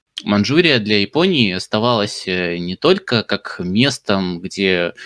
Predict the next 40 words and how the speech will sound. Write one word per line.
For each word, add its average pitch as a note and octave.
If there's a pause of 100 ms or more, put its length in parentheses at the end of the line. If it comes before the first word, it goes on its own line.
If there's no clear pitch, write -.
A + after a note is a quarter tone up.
(560)
э, E2
можно G2+
было F#2+
заселить F#2
огромное F#2+
количество F#2
японских, -
э, F2
поселенцев. A#2
Япония F2+
уже F2
тогда F2+
очень E2+
страдала F2
от -
перенаселения. G2 (1000)
И F2
это, E2+ (100)
э, D#2 (420)
ну D#3
и C#3
в C3
целом, A2+
вы, A2+ (100)
вы B2+
же B2+
понимаете, A#2
Япония – F#2+
островное A#2+
г-, G#2 (120)
горное A2
государство, G2+
в -
котором G2+
только G#2
пятнадцать -
процентов F#2
территории, F2+
э, E2+
возможно F2